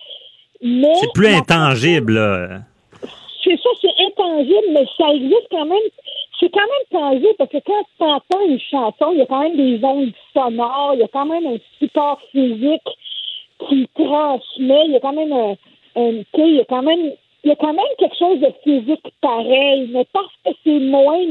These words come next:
Speaker 1: massif qu'une maison, qu'une voiture,
Speaker 2: Ouais.
Speaker 1: on a l'impression que c'est, c'est, c'est, c'est, c'est divers, mais ça existe vraiment. Donc,
Speaker 2: C'est
Speaker 1: quand
Speaker 2: ça, des,
Speaker 1: on,
Speaker 2: les
Speaker 1: on
Speaker 2: gens, qu'on, euh, je le dis souvent, tu sais, c'est facile de dire, « Ah, je suis propriétaire d'un immeuble »,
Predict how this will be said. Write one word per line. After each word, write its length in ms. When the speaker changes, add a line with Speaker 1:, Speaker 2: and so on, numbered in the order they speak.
Speaker 1:
massif 540
qu'une 360
maison, 400
qu'une 260
voiture, 720
Speaker 2:
Ouais. 100
Speaker 1:
on 40
a 100
l'impression 520
que 40
c'est, 300
c'est, 240
c'est, 320
c'est, 300
c'est 140
divers, 640
mais 280
ça 100
existe 600
vraiment. 480
Donc, 300
Speaker 2:
C'est 120
Speaker 1:
quand 100
Speaker 2:
ça, 200
des, 180
Speaker 1:
on, 240
Speaker 2:
les 80
Speaker 1:
on 60
Speaker 2:
gens, 260
qu'on, 160
euh, 180
je 120
le 60
dis 120
souvent, 380
tu 140
sais, 100
c'est 180
facile 460
de 40
dire, « 300
Ah, 160
je 220
suis 280
propriétaire 1040
d'un 300
immeuble », 640